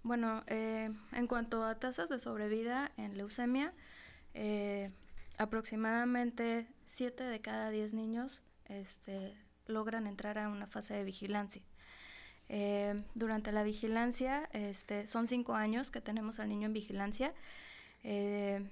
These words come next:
y en este, en estos cinco años, pues, el niño puede presentar recaídas. Si en los cinco años el niño no presenta una recaída, se da de alta,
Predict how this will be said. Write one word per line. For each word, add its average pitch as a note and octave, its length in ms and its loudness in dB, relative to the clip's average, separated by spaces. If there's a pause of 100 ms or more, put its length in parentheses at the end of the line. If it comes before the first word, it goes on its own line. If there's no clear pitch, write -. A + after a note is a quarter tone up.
(400)
y A3 140 2
en A3 100 2
este, A#3 340 0
en A#3 100 4
estos A#3 260 0
cinco B3 320 0
años, A3+ 360 2
pues, A3 220 -10
el G3+ 100 -4
niño G#3 220 -2
puede G#3+ 340 -2
presentar G3+ 540 -8
recaídas. F#3+ 680 -2 (500)
Si - 180 -2
en G#3 140 2
los G#3 120 0
cinco A#3 260 0
años A3+ 360 0
el G#3 100 -2
niño G#3+ 240 2
no G#3+ 200 0
presenta G#3+ 420 -6
una G#3 180 -6
recaída, A3+ 600 -2 (160)
se G#3+ 220 -8
da G3+ 160 -2
de G3+ 140 2
alta, F#3+ 340 0